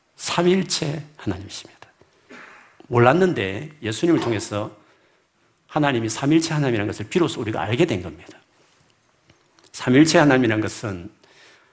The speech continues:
아버지가 계시고 아들이 계시고 성령이 계시는데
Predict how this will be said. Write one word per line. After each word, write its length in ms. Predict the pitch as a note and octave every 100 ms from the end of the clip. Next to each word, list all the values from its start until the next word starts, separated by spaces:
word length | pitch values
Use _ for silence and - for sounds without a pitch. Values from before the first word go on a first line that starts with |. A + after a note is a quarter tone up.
| _
아버지가 420 | A#2 D3 D#3+ D3+
계시고 460 | A#2 G#2 C3+ - A2
아들이 280 | C#3 C3+ A#2
계시고 420 | G#2+ - A#2 A2+
성령이 400 | - C3+ C3+ D3+
계시는데 680 | A2+ - G2+ G2 F2 E2